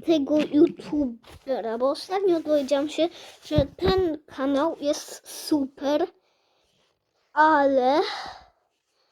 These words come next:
mm, jego drugi kanał jest też spoko.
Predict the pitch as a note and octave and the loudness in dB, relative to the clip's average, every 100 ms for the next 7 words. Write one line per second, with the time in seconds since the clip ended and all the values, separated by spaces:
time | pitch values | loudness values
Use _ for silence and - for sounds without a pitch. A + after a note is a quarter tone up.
0 | _ _ _ _ _ _ _ _ _ _ | _ _ _ _ _ _ _ _ _ _
1 | _ - D4+ D4 D4 C#4+ D4 - _ _ | _ -4 0 2 2 0 -4 -8 _ _
2 | _ _ _ - - _ _ C4 D4+ C4 | _ _ _ -20 -20 _ _ 0 0 2
3 | C#4 C#4+ D4+ _ _ _ _ _ _ _ | 0 0 -4 _ _ _ _ _ _ _
4 | _ _ _ _ C4 C#4+ D4+ D#4+ C4 D4 | _ _ _ _ -10 -2 2 2 0 -4
5 | - - C#4+ C#4+ C#4+ C4+ C#4+ F4 E4+ D#4+ | -8 -12 -2 0 2 2 4 2 2 2
6 | E4 - - E4 - - - - - - | 0 -2 -10 -10 -10 -20 -20 -20 -20 -20
7 | _ D#4 D4 D#4 D#4+ F4 | _ 2 2 4 4 4